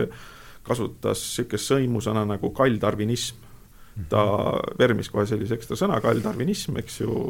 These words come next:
Speaker 1: <laughs> teatud bioloogiliste ja mittebioloogiliste, bioloogiateoreetiliste hoiakute sõimamiseks.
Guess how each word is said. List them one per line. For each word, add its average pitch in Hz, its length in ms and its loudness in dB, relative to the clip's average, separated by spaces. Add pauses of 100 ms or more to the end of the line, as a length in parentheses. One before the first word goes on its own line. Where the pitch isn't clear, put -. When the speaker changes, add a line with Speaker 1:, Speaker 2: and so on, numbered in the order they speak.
(180)
Speaker 1:
<laughs> - 340 -8
teatud - 380 -2 (680)
bioloogiliste 107 760 4
ja 107 120 2
mittebioloogiliste, - 880 -2
bioloogiateoreetiliste 110 920 2
hoiakute 120 420 2
sõimamiseks. 110 720 0